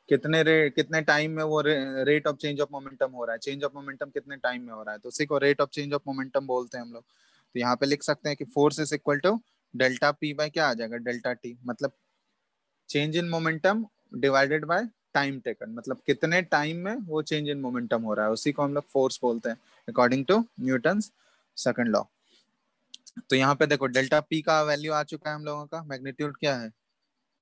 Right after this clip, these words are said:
टू एम यू एक्स वन और divided by time taken कितना है? टू एल by यू एक्स वन, ठीक है।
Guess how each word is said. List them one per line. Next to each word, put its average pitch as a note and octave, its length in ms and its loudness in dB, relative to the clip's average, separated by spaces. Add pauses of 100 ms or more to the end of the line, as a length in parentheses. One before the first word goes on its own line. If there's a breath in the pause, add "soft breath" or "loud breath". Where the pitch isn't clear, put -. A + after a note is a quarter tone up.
(240)
टू C#3 300 -2 (100)
एम C#3+ 200 -2
यू C#3+ 240 0
एक्स - 300 -2
वन D#3+ 120 -2 (1040)
और A#2 240 0 (720)
divided B2+ 460 2
by C#3+ 160 6
time C3+ 240 0
taken D3 240 -4
कितना C3+ 300 -4
है? G#2 80 -10 (960)
टू C#3+ 160 0
एल C3 200 0
by C#3 160 0 (920)
यू A#2 260 -6
एक्स - 300 -10
वन, A2+ 120 -10 (920)
ठीक C#3+ 180 -4
है। D3+ 100 -4